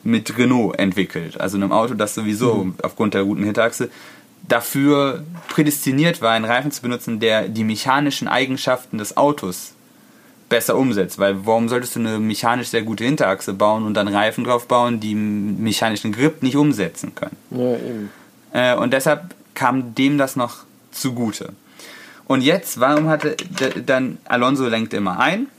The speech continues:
Speaker 1: und dadurch, dass du halt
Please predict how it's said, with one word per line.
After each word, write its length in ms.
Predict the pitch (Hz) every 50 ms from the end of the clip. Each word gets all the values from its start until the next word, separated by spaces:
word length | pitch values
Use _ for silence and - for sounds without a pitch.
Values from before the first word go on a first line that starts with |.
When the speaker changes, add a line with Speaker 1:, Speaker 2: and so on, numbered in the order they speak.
| _ _ _ _ _ _ _ _ _ _ _ _ _ _ _ _ _ _ _ -
Speaker 1:
und 240 | - 131 120 117 117
dadurch, 400 | 139 160 180 147 113 117 - -
dass 160 | - 101 -
du 140 | - 101 95
halt 320 | 98 98 98 95 - -